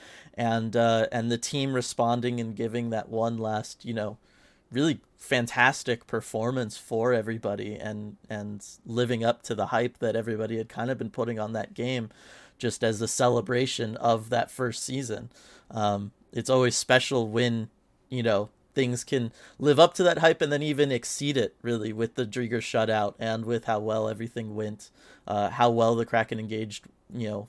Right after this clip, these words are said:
the organization engaged with all the fans and all that stuff, and then the product on the ice. Like, it's, uh, it's always,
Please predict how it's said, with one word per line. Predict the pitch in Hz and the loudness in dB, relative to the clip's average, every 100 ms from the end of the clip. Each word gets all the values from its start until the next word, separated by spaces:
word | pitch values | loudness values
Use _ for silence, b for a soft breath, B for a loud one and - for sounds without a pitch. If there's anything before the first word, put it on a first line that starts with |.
| - | -4
the | 117 | -2
organization | 117 117 117 117 117 | 0 -2 -2 -4 -6
engaged | 110 113 113 139 | -2 -2 -2 -2
with | 127 | 0
all | 127 123 | 0 0
the | |
fans | 120 127 117 | -2 -2 -2
and | 117 | -2
all | 117 | 0
that | 110 104 | -2 -4
stuff, | - 107 - | -4 -4 -4
and | 110 | -10
then | 107 | -8
the | 110 | -6
product | 107 107 107 104 | -2 -2 -2 -6
on | 104 | -6
the | 104 | -6
ice. | 107 104 - | -6 -6 -6
Like, | 107 101 - b b b b b | -4 -4 -6 b b b b b
it's, | - 107 - | -6 -4 2
uh, | 113 107 85 | 2 2 0
it's | 101 | 2
always, | 127 120 | 4 4